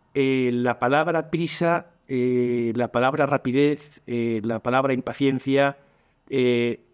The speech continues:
va totalmente en contra de cualquier tipo de proyecto que quieras desarrollar en, en, en este sector, ¿no?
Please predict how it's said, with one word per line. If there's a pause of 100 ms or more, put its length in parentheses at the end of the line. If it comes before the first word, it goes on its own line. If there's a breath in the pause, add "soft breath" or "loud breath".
va
totalmente
en
contra
de
cualquier
tipo
de
proyecto
que
quieras
desarrollar (320)
en,
en, (140)
en
este
sector,
¿no?